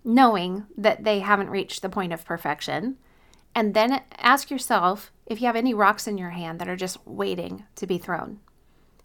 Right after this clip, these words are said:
You know, people are really hard to hate when you're up close to them. You can hate people and judge people when they're a group or labeled as an agenda or they're just names and numbers. But go sit next to them at their mother's funeral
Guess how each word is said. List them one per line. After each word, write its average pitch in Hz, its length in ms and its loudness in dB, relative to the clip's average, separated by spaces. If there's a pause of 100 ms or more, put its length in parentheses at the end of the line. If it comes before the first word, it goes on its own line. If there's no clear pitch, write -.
(120)
You 233 80 -4
know, 220 140 2
people 226 320 -4
are 202 100 0 (120)
really 196 300 0
hard 185 280 0
to 190 60 -10
hate 185 260 -6
when 196 140 -6
you're 180 100 -2
up 170 160 -2
close 180 300 -6
to - 120 -10
them. 247 280 -4 (1000)
You 226 120 -2
can 247 120 -2
hate 202 300 -6
people 285 460 0 (100)
and 165 120 -10
judge 214 260 0
people 269 480 -2
when 214 140 -2
they're 180 180 -2
a 175 80 -4
group 233 440 -2 (240)
or 190 160 0
labeled 196 400 2
as 180 200 0
an 175 60 -6
agenda 220 640 -2 (300)
or 196 160 -2
they're 185 140 -2
just 180 240 -6
names 180 260 -4
and 165 120 -6
numbers. 190 480 -4 (640)
But 247 140 0
go 262 160 4
sit - 300 -2
next 208 260 -6
to 285 120 -2
them 294 360 0 (100)
at 202 140 0
their 202 100 -2
mother's 185 380 -4
funeral 175 520 -6